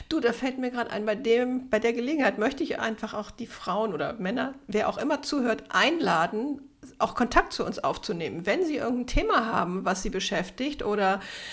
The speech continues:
wenn sie eine Meinung dazu haben. Ich möchte die unheimlich gerne hören und vielleicht kommt ja auch ein Thema, wo wir beide sagen, "Okay,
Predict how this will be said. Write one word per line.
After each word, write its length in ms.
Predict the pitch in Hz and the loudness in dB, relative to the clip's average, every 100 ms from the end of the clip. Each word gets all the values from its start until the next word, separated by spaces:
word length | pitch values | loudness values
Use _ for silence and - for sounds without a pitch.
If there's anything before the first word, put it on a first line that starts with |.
| - - | -12 -12
wenn 300 | 220 220 220 | -2 2 2
sie 180 | 226 226 | 2 2
eine 140 | 214 208 | 2 4
Meinung 420 | 196 196 359 392 | 4 4 4 2
dazu 360 | - 202 226 190 | 0 -2 -2 -2
haben. 220 | 190 180 | -2 -2
Ich 340 | 185 - - 226 | -4 -8 -10 -4
möchte 380 | 220 320 - 285 | 2 4 4 0
die 100 | 214 | 2
unheimlich 480 | 285 294 262 220 - | 2 2 2 0 0
gerne 320 | 190 190 190 | 0 0 0
hören 360 | 254 240 269 | 2 2 0
und 400 | - 190 220 214 | 0 2 2 2
vielleicht 440 | - - 233 214 240 | -2 -4 2 2 2
kommt 220 | 302 294 | -4 0
ja 120 | 269 | 2
auch 80 | - | 2
ein 80 | 254 | 2
Thema, 320 | 254 254 247 | 2 2 2
wo 100 | 240 | 0
wir 100 | 240 | 0
beide 300 | 226 196 339 | 4 4 2
sagen, 300 | 302 202 185 - | 2 2 0 -4
"Okay, 520 | - - 185 285 - | -4 0 0 0 -6